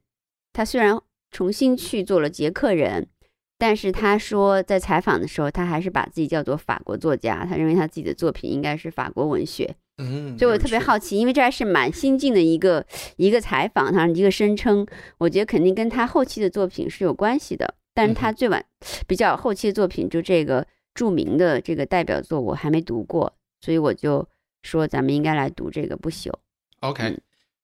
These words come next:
Speaker 2: 其实我简单的介绍一下昆德拉的生平，然后我们可以聊一下我也其实挺好奇，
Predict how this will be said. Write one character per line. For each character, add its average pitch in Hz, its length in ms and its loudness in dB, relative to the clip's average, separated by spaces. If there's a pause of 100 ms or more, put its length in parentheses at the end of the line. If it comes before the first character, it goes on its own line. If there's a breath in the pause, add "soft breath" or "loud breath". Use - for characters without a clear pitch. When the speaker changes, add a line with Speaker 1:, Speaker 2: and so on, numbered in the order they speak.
(160)
Speaker 2:
其 185 180 -2
实 175 440 -2
我 127 320 0
简 120 220 -4
单 151 180 -2
的 196 100 0
介 165 200 -2
绍 143 220 -4
一 127 60 -4
下 127 180 -4
昆 135 220 -8
德 127 80 -2
拉 127 100 -2
的 127 120 -4
生 143 220 -6
平， 123 180 -12
然 110 180 -4
后 143 80 -4
我 139 60 -2
们 117 120 -4
可 170 120 -6
以 156 40 2
聊 113 300 -2
一 139 40 -6
下 139 360 -6 (380 soft breath)
我 135 140 0
也 147 180 -2
其 - 220 -6
实 127 120 -4
挺 123 220 -8
好 120 220 -4
奇， 104 340 -10